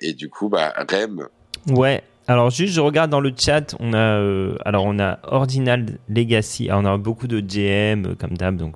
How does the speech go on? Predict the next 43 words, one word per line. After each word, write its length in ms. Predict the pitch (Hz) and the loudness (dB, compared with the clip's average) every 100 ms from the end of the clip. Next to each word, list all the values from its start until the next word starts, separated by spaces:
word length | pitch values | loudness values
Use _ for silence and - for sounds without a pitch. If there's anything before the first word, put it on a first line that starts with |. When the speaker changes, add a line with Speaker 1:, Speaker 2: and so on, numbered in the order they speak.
| - | -12
Speaker 2:
bonjour 300 | 87 92 87 | -8 -6 -4
à 80 | 82 | -6
tous, 280 | 82 110 104 | -6 -6 -6
bonjour, 420 | 95 90 87 82 | -6 -10 -10 -10
euh, 80 | 80 - | -12 -14
Di 200 | 87 85 | -14 -12
Vinci, 560 | 82 87 - 117 110 - - - _ | -10 -8 -6 -4 -4 -8 -20 -20 _
G 80 | - | -2
M 120 | 92 | -2
Di 120 | 90 87 | 0 -2
Vinci, 300 | 85 - 107 | -4 -2 -2
D-, 340 | 92 85 85 101 | -2 -6 -6 -8
G 120 | 92 | -6
M 240 | 87 87 - - | -4 -6 -10 -10
Ted 200 | 85 78 | -10 -8
Chang. 400 | - 110 123 123 - - - - _ - | -4 -2 0 -4 -8 -18 -18 -20 _ 0
Euh, 160 | 110 - | 0 0
on 200 | 113 113 | 0 2
a 220 | 113 - - - | 2 0 -4 -2
Ordinal, 520 | 127 127 131 123 120 | 0 2 2 2 2
donc 260 | 107 98 - | 0 -2 0
Legacy, 580 | 120 113 117 - 123 | 2 2 0 -2 -8
qui 200 | 120 - | -6 -4
nous 120 | 107 107 | 0 0
dit, 340 | 104 110 101 - _ _ _ _ _ _ _ _ _ - - | 0 -2 -2 -6 _ _ _ _ _ _ _ _ _ -18 -8
mince, 260 | 95 85 - | -6 -6 -10
j'ai 80 | |
perdu 260 | 87 90 98 | -8 -6 -6
sa 140 | 95 | -8
question. 260 | 87 85 - | -6 -6 -4
Ah 140 | - 107 | 0 0
oui, 140 | 98 - | 0 0
quelle 160 | 151 147 | 0 0
Speaker 1:
Quelle 80 | |
Speaker 2:
tendance 540 | - 135 127 120 110 87 | -2 -2 2 0 0 -2
Speaker 1:
tendance ? 180 | - 101 | -4 0
Speaker 2:
growth 400 | 110 117 - - - | 2 2 0 -10 -4
hacking 440 | 113 - 120 110 | -4 -2 -2 -2
suivre 280 | - 113 104 | -2 -6 -4
pour 140 | 92 | -4
deux 80 | 92 | -2
mille 160 | 92 87 | -4 -4
vingt-quatre ? 560 | 87 90 104 127 - | -6 -6 -8 -8 -16